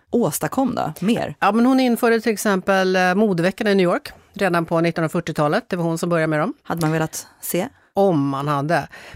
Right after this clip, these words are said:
Speaker 2: Men hon var också med om att instifta pris för bästa modedesign i U S A. Coty Fashion Critics Award nittonhundrafyrtiotre för att boosta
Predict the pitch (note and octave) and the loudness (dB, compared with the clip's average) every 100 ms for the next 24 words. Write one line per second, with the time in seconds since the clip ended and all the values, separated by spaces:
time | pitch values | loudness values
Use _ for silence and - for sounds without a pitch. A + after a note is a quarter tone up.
0 | - G3+ A3+ A3+ A3+ - A3+ G3 F3+ F3 | -2 2 4 4 0 0 0 2 2 2
1 | E3+ D3+ F#3+ - E3+ E3+ F#3 G3+ D4 G3 | 2 0 -2 -2 -2 -2 0 0 0 -4
2 | F#3+ - E3+ E3 D3+ D3+ F3+ F3+ G#3 G#3 | -2 0 0 2 0 -2 -2 0 0 0
3 | F3 G#3 C#4 - _ - A3+ G#3 A3+ A3 | 0 0 -2 -6 _ -4 0 0 2 2
4 | C#4 - G#3+ G3+ - A3 - G3+ G#3+ - | 0 -2 -2 -2 -2 -2 -2 -2 -4 -2
5 | G3 F#3+ G#3 G3+ G#3 F#3+ F3 E3 G3+ - | 0 0 0 0 0 0 -2 0 -2 -2
6 | F#3+ F#3+ G3+ C4 G3+ D#3+ G#3+ G3+ E3+ - | -2 0 0 0 0 -2 -2 -6 -6 -2
7 | G3+ | -2